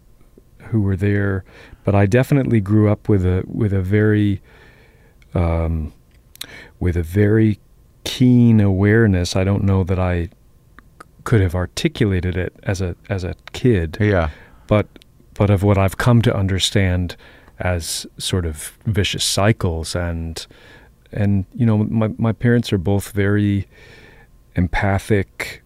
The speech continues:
Speaker 1: people who,
Speaker 2: Yeah.
Speaker 1: who they both, I think, gave themselves completely over to, to some form of s-, service.
Speaker 2: Yeah, I mean, in, in, that's, that is,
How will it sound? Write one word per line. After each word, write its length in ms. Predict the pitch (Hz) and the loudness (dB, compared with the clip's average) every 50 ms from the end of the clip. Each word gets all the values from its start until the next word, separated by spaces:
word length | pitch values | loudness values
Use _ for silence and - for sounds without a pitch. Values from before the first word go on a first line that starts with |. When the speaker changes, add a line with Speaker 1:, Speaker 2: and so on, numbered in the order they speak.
| _ _ _ - | _ _ _ -2
Speaker 1:
people 540 | - 151 156 151 151 - 127 117 117 113 | 2 2 2 2 2 2 4 4 4 4
who, 120 | 98 90 113 | 4 2 2
Speaker 2:
Yeah. 220 | 117 135 147 110 107 110 107 107 104 - - _ - - | 2 2 2 2 2 2 2 0 0 -4 -8 _ -14 -14
Speaker 1:
who 580 | - - 120 110 110 104 104 104 101 101 98 - _ - - - - - - - - - - - _ _ _ _ _ | -4 0 2 2 4 4 4 2 2 0 -2 -4 _ -16 -20 -20 -20 -20 -20 -20 -20 -20 -20 -20 _ _ _ _ _
they 140 | - 113 110 | 0 2 2
both, 640 | 92 - 117 113 117 123 - - - - - - - - - - | 2 2 2 4 4 2 0 -4 -10 -18 -20 -20 -20 -20 -8 -6
I 80 | 117 | -4
think, 220 | 107 - 113 101 - | 0 2 2 2 2
gave 280 | - 110 110 113 104 | 2 2 4 4 4
themselves 640 | 110 113 107 101 - - 104 98 95 95 92 - - - | 4 2 2 2 0 0 0 0 0 -2 -2 -6 -8 -6
completely 600 | - 98 - - 110 104 101 - 101 98 98 95 | -6 -6 -4 -2 -2 -2 -2 -2 -2 -2 0 0
over 360 | 95 98 98 87 92 92 87 | 0 0 -2 -2 -2 -4 -4
to, 300 | - - - 92 87 85 - _ - | -6 -6 -4 -4 -4 -4 -6 _ -10
to 240 | - - 95 90 82 - _ _ | -4 -2 -2 -2 -4 -6 _ _
some 240 | - - - 95 92 | -8 -4 -2 -2 -2
form 220 | - - 104 92 92 | -2 -2 -4 -2 -2
of 180 | 90 - - - | -4 -6 -10 -16
s-, 80 | - - - - _ _ - - - - - _ _ _ | -18 -18 -20 -20 _ _ -20 -20 -20 -20 -20 _ _ _
service. 640 | - - - 107 95 80 92 80 - - - - - | -6 0 2 2 2 2 0 -4 -4 -6 -8 -4 -2
Speaker 2:
Yeah, 320 | 120 135 180 208 196 - - - | 0 2 2 0 0 -2 -4 -2
I 100 | 120 127 | 0 0
mean, 220 | 131 127 123 123 | 2 2 2 0
in, 240 | - 139 131 131 131 | 0 0 0 0 0
in, 500 | 139 135 127 123 123 120 - - - - 151 | 0 0 2 2 2 0 -2 -6 -8 -4 -2
that's, 340 | 127 139 - - - - - - - - - - - - - - - | -2 -2 -2 -4 -8 -18 -18 -20 -20 -20 -20 -20 -20 -20 -20 -10 -8
that 360 | 135 113 120 156 170 190 185 | -4 0 0 2 0 0 0
is, 540 | 190 170 160 165 156 147 139 123 127 135 | 0 2 4 4 4 2 0 -2 -6 -8